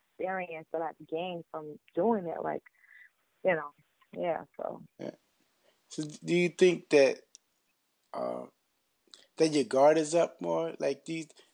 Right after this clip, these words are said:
Speaker 2: do you think, let's say, like, uh, you're on a date and you see something that you kinda, you know, seen a pattern in a man before, when you see that, you, you kinda, like, in your mind has a red flag?
Speaker 1: Oh, absolutely.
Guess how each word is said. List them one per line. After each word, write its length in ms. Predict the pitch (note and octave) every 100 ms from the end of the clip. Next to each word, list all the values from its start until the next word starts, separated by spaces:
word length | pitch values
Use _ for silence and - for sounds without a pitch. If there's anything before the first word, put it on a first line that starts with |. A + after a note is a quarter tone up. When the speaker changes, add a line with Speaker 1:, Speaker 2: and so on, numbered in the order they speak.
| _
Speaker 2:
do 100 | D3+
you 60 | D#3+
think, 240 | E3+ D3+
let's 180 | D3 -
say, 240 | D3+ C3+
like, 320 | B2 B2 B2
uh, 260 | B2+ A#2+ A#2+ -
you're 240 | D3+ C#3+
on 100 | C3+
a 60 | B2
date 320 | - C#3 -
and 140 | A#2+
you 80 | B2+
see 320 | B2+ - C#3+
something 500 | C3+ - C3+ - C3
that 200 | B2 B2 _ _ _ _ _ _ _ _ -
you 100 | D3+
kinda, 560 | - E3 C#3+ C3+ B2+ C#3+
you 100 | C#3
know, 280 | C3 - - _
seen 320 | - - D#3+
a 60 | C3+
pattern 420 | - D3 C#3+ C#3
in 140 | B2+ B2+
a 60 |
man 280 | B2+ C3+ B2+
before, 540 | A#2+ - C#3 C3 B2+ _ _ _ -
when 120 | C3+
you 80 | C#3+
see 280 | - D3
that, 360 | B2+ C#3 C3 G#2
you, 140 | C3 -
you 120 | C#3+ -
kinda, 360 | D3+ C3+ C3
like, 300 | B2 A#2 A#2+ _ _ _
in 140 | B2
your 100 | B2+ B2+
mind 240 | C3+ B2+
has 200 | C3+ A#2+
a 60 | A#2
red 200 | B2 B2
flag? 420 | C3+ C3 C3+ C#3 - _ _ _ _ _ _ _ _ _ _ _ _ _ _ -
Speaker 1:
Oh, 220 | G#3 G#3 D3+
absolutely. 1080 | E3+ - F#3+ E3 E3 - D3+ - C#3+ D3